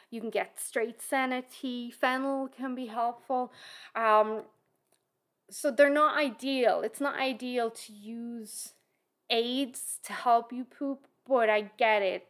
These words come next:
A lot of people do need help, and I do want these toxins out of your body. So we want them out rather than in. So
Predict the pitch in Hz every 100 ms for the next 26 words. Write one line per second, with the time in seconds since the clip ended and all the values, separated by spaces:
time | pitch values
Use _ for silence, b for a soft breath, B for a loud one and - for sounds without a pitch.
0 | _ b b b b b _ _ _ 233
1 | 233 269 269 269 247 240 240 233 220 214
2 | 202 202 196 - - - 214 208 208 220
3 | 214 208 208 214 - - 196 - 220 202
4 | - - 208 208 208 196 196 190 190 190
5 | 185 180 - - 185 b b b _ -
6 | 220 202 196 208 220 214 202 - 226 214
7 | 214 196 196 190 190 - 202 185 190 -
8 | 233 196